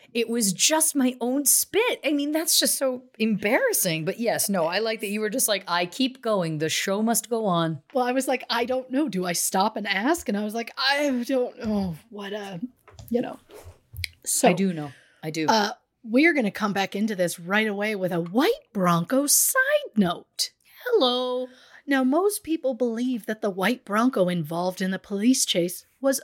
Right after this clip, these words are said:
Speaker 2: O J's Bronco, which had been found with a blood spot on it on the door just days before. The Bronco involved in the chase was actually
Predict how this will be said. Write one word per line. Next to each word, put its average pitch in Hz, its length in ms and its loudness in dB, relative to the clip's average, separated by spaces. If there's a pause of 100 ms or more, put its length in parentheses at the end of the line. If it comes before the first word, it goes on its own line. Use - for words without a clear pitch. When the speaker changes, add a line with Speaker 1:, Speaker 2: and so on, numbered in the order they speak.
Speaker 2:
O 311 160 6
J's 185 320 2
Bronco, 170 580 -4 (440)
which 208 320 2 (220)
had 294 340 2
been 196 160 4
found 165 280 -4
with 165 140 -10 (220)
a 180 80 -2
blood 208 320 2
spot 233 280 0
on 208 340 -2 (100)
it 208 380 -4 (120)
on 190 160 2
the 196 80 2
door 277 460 0 (200)
just - 240 0
days 160 220 0
before. - 500 -8 (320)
The - 80 -8
Bronco 180 440 2
involved 185 420 0
in 233 80 2
the 226 80 -2
chase 240 320 -4
was 247 160 -6 (140)
actually 277 580 -2